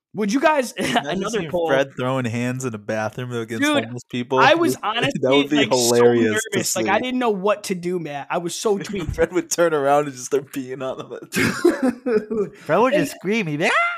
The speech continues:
Speaker 1: I didn't know what. Yeah, I'm acting like a big shot. I don't know what I would have done. But guys, I know, uh, dude, I'm on Pullapalooza today.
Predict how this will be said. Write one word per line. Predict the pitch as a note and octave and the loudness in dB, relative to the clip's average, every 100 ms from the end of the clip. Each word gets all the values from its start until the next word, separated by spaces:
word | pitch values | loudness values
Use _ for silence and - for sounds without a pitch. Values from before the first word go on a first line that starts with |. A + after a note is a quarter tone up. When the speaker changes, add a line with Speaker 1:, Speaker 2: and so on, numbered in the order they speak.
| - _ _ _ | -12 _ _ _
Speaker 1:
I | E3 G#3+ | -6 -6
didn't | A3+ | -6
know | F#3 | -8
what. | E3+ F3 E3 | -4 -4 -2
Yeah, | F#3 D#3+ | -2 -2
I'm | G3+ | 2
acting | G#3+ A#3+ A#3 | 2 2 0
like | F#3 | -4
a | E3+ | -2
big | F3+ E3+ | -4 -4
shot. | D3+ | -2
I | F3 | -2
don't | G3+ | -2
know | E3+ | -4
what | D3+ D#3 | -6 -6
I | D#3 | -6
would | D3 | -6
have | C#3+ | -8
done. | D3 C#3 | -10 -10
But | C3 E3+ | -8 -2
guys, | G#3 G#3 F#3 D3+ | 2 4 2 0
I | E3+ | -4
know, | F#3+ | -4
uh, | E3+ D#3+ | -4 -8
dude, | D#3+ E3+ | -8 -10
I'm | D#3 F3+ | -8 -4
on | F#3+ F3 | -4 -6
Pullapalooza | - G3 F#3 E3+ E3+ F3 D#3+ | -4 -4 -2 -4 -4 -2 -4
today. | C#3 B2+ A#2+ | -8 -10 -14